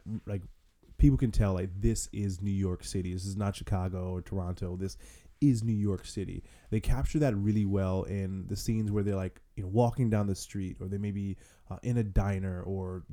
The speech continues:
like, you know, characters are driving in a car, and they're not just focused so much on the conversation happening in the car, but, like, the surrounding environment, right? The yellow taxi cabs in New York, the, you know, smoke coming out of the grates in the street,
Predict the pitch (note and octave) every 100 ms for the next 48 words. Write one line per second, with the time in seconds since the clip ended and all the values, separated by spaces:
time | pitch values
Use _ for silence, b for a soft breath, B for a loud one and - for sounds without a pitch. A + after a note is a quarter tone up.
0 | G2+ A2 G2 - - G#2+ F#2+ A2+ G#2+ G#2+
1 | G2 F#2+ G#2 G2 G2+ G2+ F#2 - F#2+ F#2
2 | F2+ b b G#2 A#2+ B2+ C#3 B2+ - A2
3 | A#2 - G#2+ G2+ G2 G#2 F#2 F2+ G#2 G2
4 | G2 F#2+ F#2+ F#2+ F#2+ F#2 F#2 F2 G2 A#2
5 | C3+ C#3+ D3+ b b - G2 - F#2 G2+
6 | - F#2+ F#2 F#2 F#2 F#2 F2+ F2 F2 E2+
7 | E2 - F#2+ F#2+ - b b - G2+ G#2
8 | G#2+ G2+ - G2+ F#2+ G#2 F#2 G2 F#2 F#2
9 | F#2+ F#2 F#2 F#2 F#2 F2+ - F#2 F2+ F2+
10 | - F2+ - - A2 G#2 - G#2 G2+ F#2+
11 | G2 F#2+ F#2 F#2+ F#2+ - G2 F#2 - G2+
12 | G2 F#2